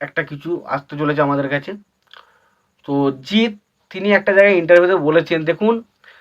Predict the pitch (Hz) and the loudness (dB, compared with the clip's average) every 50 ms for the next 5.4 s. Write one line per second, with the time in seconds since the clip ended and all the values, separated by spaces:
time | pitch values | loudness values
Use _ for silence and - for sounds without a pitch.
0 | _ _ _ - 123 143 165 185 196 175 151 - _ - 190 175 - 175 165 175 | _ _ _ -6 -4 -2 0 2 4 2 2 2 _ -2 -2 0 -2 -2 0 2
1 | 185 190 180 - 170 156 170 165 143 156 160 147 - 175 180 180 175 170 175 185 | 2 0 0 -2 0 0 0 0 0 -2 -4 -4 -4 -2 0 0 0 0 0 0
2 | 170 143 135 135 147 147 151 156 156 165 165 151 143 - 156 147 139 131 127 135 | 0 0 0 0 2 2 4 4 4 4 0 -2 -2 -2 -2 0 0 0 0 2
3 | 139 147 151 160 156 - - 143 139 135 147 156 156 151 - - 147 131 131 135 | 0 0 0 -2 -6 -10 -8 -6 -4 -2 -2 -2 -2 -4 -4 -2 -2 0 0 0
4 | 135 131 117 113 123 110 104 - _ - - - _ _ _ _ _ - - - | -2 -4 -4 -8 -12 -12 -14 -16 _ -20 -20 -20 _ _ _ _ _ -20 -20 -20
5 | - - - - 127 135 - 175 | -20 -20 -10 -8 -4 0 0 0